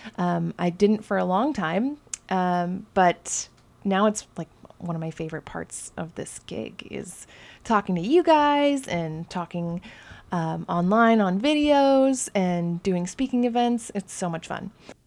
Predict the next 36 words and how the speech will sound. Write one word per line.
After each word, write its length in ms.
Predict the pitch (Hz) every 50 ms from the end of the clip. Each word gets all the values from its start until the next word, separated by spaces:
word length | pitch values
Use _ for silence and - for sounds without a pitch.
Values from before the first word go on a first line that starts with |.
| _ _
But 220 | - 208 185 - -
the, 580 | - 190 180 175 175 175 170 170 170 - - - _ _ - 101 95 - - -
all 240 | - 185 190 196 196
the 320 | 180 175 165 165 156 - - - - -
behind 400 | - 170 165 165 190 185 185 175
the 80 | 165 165
scenes, 540 | - - 185 180 180 175 170 165 165 -
like, 200 | 156 156 156 _ _
the 80 | - 165
mental 360 | 165 165 160 170 - - 160
side 380 | - - - 156 147 143 147 143
of 140 | 139 -
things, 560 | - - - 139 143 147 151 147 156 156 - 185 202 _ _ -
um, 420 | 180 170 160 160 156 156 165 160 - -
of 300 | - 165 165 165 170 180
styling 580 | - - - - 190 160 160 165 156 151 147 147
and 160 | 151 151 160
mindset, 540 | 160 160 160 165 165 165 - - 160 139 135 - _ _ _ _ _ _ _ _ _ _ _ _ _ _ - - - -
that 160 | 196 202 196
is 120 | 196 196 190
a 60 | 180
huge 580 | 170 151 - - 190 202 208 202 196 180 - -
part 200 | - 180 180 175
of 80 | 175
confidence. 640 | - - 170 165 165 165 - 156 147 139 143 - -
And 240 | - - 180 175 175
that's 240 | 175 180 180 - -
kind 260 | - - - 233 254
of 120 | 254 214 196
what 100 | 190 180
I 60 | 175
really 400 | 175 175 170 170 170 160 160 156 - - - - -
love 560 | - 185 180 180 180 175 175 165 165 170 - _
helping 380 | - - 202 240 240 240 196 180
women 280 | 170 156 156 151 - -
with. 260 | - - - -